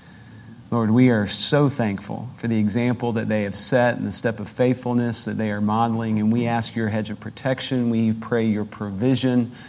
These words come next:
We pray wisdom and discernment and all the details of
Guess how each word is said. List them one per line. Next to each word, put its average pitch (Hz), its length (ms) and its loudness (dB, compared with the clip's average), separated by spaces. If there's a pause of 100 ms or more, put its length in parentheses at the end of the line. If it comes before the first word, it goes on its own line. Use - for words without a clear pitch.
(260)
We 120 120 0
pray 113 260 0
wisdom 120 560 4
and 104 120 2
discernment 123 680 0
and 101 100 -4
all 120 220 4
the 113 100 -2
details 117 760 0
of 104 220 -6